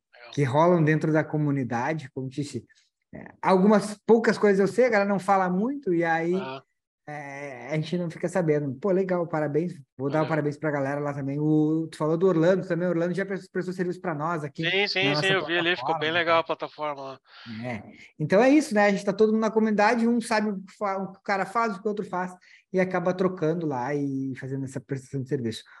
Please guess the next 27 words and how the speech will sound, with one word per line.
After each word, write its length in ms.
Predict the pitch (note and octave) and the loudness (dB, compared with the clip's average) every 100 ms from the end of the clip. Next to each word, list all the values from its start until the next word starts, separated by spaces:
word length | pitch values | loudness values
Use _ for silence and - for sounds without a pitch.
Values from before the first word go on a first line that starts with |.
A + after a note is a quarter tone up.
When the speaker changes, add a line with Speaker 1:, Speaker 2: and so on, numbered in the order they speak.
| _ - | _ -4
Speaker 2:
Muito 180 | C3 D3 | -2 -2
massa. 320 | B2 G#2+ - - - - G3 | -4 -4 -10 -20 -20 -4 2
Ô, 80 | |
Giovanni, 240 | A3 C4 A3 | 6 6 6
me 80 | F#3+ | 4
diz 140 | F#3+ | 2
uma 180 | B3+ B3+ | 0 4
coisa, 260 | G#3+ E3+ | 4 4
cara, 300 | D#3+ A#3 F#3+ | 2 4 6
e 80 | F3 | 6
aí 160 | F#3+ A#3 | 8 6
agora 240 | A#3+ A#3+ | 4 0
se 100 | A3+ | 0
a 40 | G#3+ | -4
gente 180 | G#3 | -4
parar 180 | - A#3+ | -4 -2
pra 120 | A#3 | -4
pensar 380 | A3+ A3+ G3+ F#3+ | -4 -4 -4 -6
assim, 260 | E3+ - D#3+ | -6 -8 -6
ó, 160 | C3+ | -6
no 80 | D3 | -2
Giovanni 360 | D#3+ E3 F#3 G3+ | 0 2 4 4
lá 200 | F3 G3 | 2 0
em 100 | G#3+ | 2
dois 220 | F#3 F3+ | 2 2
mil 200 | E3 F#3+ | 2 2
e 300 | G3 F3+ F#3 | 2 0 -4